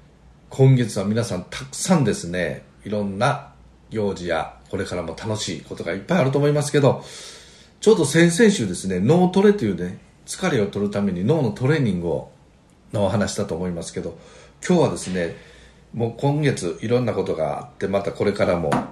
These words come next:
ありますけど、若干また脳疲労されてる方もいらっしゃると思うんで、これはあの、軽減するですね、今日は脳疲労を軽減してですね、楽しい年末を迎えるお話をしたいと思います。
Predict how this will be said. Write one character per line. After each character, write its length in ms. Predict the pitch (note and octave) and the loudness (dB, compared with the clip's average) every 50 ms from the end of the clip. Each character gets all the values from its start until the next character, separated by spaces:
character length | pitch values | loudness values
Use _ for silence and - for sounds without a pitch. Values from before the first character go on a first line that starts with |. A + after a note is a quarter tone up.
| - - - | -12 -10 -8
あ 60 | G2 | -6
り 100 | F#2 F2+ | -4 -4
ま 100 | F2+ F2 | -4 -4
す 100 | - - | -4 -6
け 100 | - - | -6 -4
ど、 280 | - - D2 - - - - - | -4 -4 -6 -6 -10 -8 -2 0
若 380 | D#3+ E3+ E3+ - - - F3 D#3+ | 0 0 0 -2 -4 0 0 2
干 100 | C#3+ B2 | 2 2
ま 100 | A#2+ G#2+ | 0 2
た 140 | G#2 E2+ E2+ | 2 0 0
脳 240 | G2+ G#2+ A#2 A#2 | 2 2 0 0
疲 100 | A#2 A#2+ | 0 0
労 280 | G#2 F2+ D2+ C#2 - - - - | -2 -2 -2 -4 -6 -12 -18 -20
さ 160 | - - - G2 | -12 -8 -4 -4
れ 80 | G2+ | -4
て 120 | - - F2 | -4 -4 -6
る 160 | F2 F2+ - - - - - _ | -8 -8 -10 -14 -20 -20 -20 _
方 220 | - - A2 G#2+ F#2+ | -8 -4 -2 0 0
も 100 | D#2+ F2 | 0 0
い 40 | F2 | -2
ら 80 | G#2 | -2
っ 40 | F#2 | -2
し 80 | - F#2 | -2 -2
ゃ 40 | |
る 80 | F2 E2+ | -2 -2
と 80 | - D#2+ | -4 -6
思 120 | D#2+ D#2 | -8 -10
う 40 | D#2 | -10
ん 80 | D#2 | -6
で、 340 | C#2+ D#2 F#2+ F#2+ D#2 - - - - - - - - - - - - | -2 2 2 2 2 0 -4 -12 -20 -20 -20 -20 -20 -20 -20 -20 -6
こ 120 | - - D#3+ | -2 2 4
れ 80 | D#3+ | 4
は 80 | C#3+ B2 | 4 4
あ 20 | |
の、 260 | G#2 F#2+ F#2 G#2 - - - - - | 4 2 0 -4 -8 -14 -20 -4 2
軽 180 | - C#3+ E3+ D#3 | 4 6 6 6
減 180 | D3+ D3+ C#3+ | 4 2 0
す 120 | C3+ - B2+ | 0 0 -2
る 120 | B2 A2+ | -4 -4
で 80 | G2 E2+ | -6 -6
す 120 | - - | -8 -8
ね、 200 | E2+ F2 - - - - - - - - - - - - | -8 -10 -10 -12 -18 -20 -20 -20 -20 -20 -20 -20 -16 -8
今 140 | - A#2 G2+ | -2 0 0
日 40 | E2 | 2
は 220 | D2 B1+ - - - - - - - - - - - | 0 0 -2 -6 -14 -20 -20 -20 -20 -20 -14 -2 2
脳 200 | A2+ C#3+ D3+ C#3 | 6 6 6 6
疲 120 | C3+ - | 6 4
労 80 | G#2 F2+ | 2 2
を 140 | D#2+ - - - - | 2 0 -2 -2 0
軽 180 | D#3 D#3+ D3 | 2 2 4
減 180 | C3 C3 A#2 G#2+ | 4 2 0 -2
し 100 | - - | -4 -6
て 100 | - D#2 | -8 -10
で 100 | C2 - | -10 -12
す 140 | - - - | -14 -16 -16
ね、 100 | - - - - - - - - - - - - - - - - - - - - - - - - | -18 -20 -20 -20 -20 -20 -20 -20 -20 -20 -20 -20 -20 -18 -18 -18 -20 -20 -20 -20 -20 -20 -18 -12
楽 220 | - - D3 D#3+ D3 | -2 4 6 6 6
し 200 | - - E2+ - | 6 2 0 -2
い 20 | - | 0
年 120 | A2+ A2 A2+ G#2 G2+ | 0 0 2 0 0
末 120 | - G2 | 0 -2
を 40 | F#2+ | 0
迎 220 | G2+ G2+ - G#2+ | 0 0 0 0
え 60 | F#2 F2+ | 0 0
る 180 | F2 E2 D#2 - - - | -2 -6 -8 -10 -16 -12
お 60 | F#2+ | -8
話 280 | G2+ F#2 E2 - - E2+ | -6 -6 -4 -4 -2 -2
を 140 | D2+ - - | -2 -2 -4
し 100 | - - | -2 0
た 80 | F#2+ | 0
い 60 | F2 | 2
と 100 | - A2 | 2 2
思 120 | A2 G2 F#2+ | 2 2 0
い 40 | E2 | 0
ま 80 | - | -2
す。 240 | - - - - - | -4 -8 -10 -12 -16